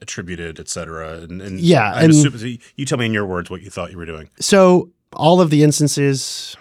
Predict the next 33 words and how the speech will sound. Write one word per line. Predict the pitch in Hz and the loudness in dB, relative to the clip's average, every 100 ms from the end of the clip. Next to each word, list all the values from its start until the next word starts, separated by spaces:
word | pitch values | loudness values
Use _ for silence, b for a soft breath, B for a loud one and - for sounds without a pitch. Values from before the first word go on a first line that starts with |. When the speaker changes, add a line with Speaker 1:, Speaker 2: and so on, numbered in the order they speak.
| _ | _
Speaker 2:
I | 131 | 2
mean, | 131 123 120 | 2 2 0
they're | 113 | -4
public, | 123 117 107 | -4 -4 -6
you | |
can | 101 | -4
look | 110 110 | -4 -4
at | |
them | 107 107 | -4 -4
with | 101 | -2
the | |
Wayback | 107 107 107 117 | -4 -2 -4 -4
Machine. | 107 120 110 107 B B B B B B | -4 -4 -4 -6 B B B B B B
I | - | 0
had | 139 147 131 | 2 2 2
linked | 123 143 147 - - | 2 4 4 -2 -8
to | - 131 | -2 0
material, | 117 113 143 143 139 131 _ _ | 0 -2 -2 0 -2 -6 _ _
and | 131 123 117 113 | 0 2 0 0
they | 120 113 113 110 110 110 | -2 -2 -2 -4 -6 -6
believed | 107 113 110 107 - | -2 -2 -2 -6 -4
that | 107 101 | -4 -4
the | 107 | -8
material | 104 110 104 | -6 -6 -4
I | |
had | 95 | -6
linked | 104 104 - | -6 -8 -6
to | 101 95 - | -6 -8 -10
was | 104 104 - | -10 -8 -8
too | 113 | -8
similar | 104 - 104 107 104 - _ _ _ _ _ _ | -6 -4 -4 -6 -8 -14 _ _ _ _ _ _
to | - 123 110 101 98 - _ _ | -2 0 0 -4 -8 -12 _ _
w-, | 104 110 113 | -18 -14 -14